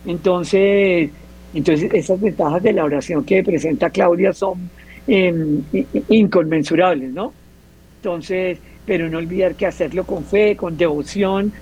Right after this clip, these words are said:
mm, que no tiene que ser algo... y, y, mm, algo súper grande, que a veces queremos hacer cosas grandes,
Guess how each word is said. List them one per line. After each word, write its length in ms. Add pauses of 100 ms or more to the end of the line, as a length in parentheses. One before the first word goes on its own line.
(320)
mm, 300
que 180
no 140
tiene 200
que 140
ser 200
algo... 540 (320)
y, 240
y, 360
mm, 280 (320)
algo 800
súper 380
grande, 340
que 100
a 40
veces 180
queremos 380
hacer 260
cosas 320
grandes, 380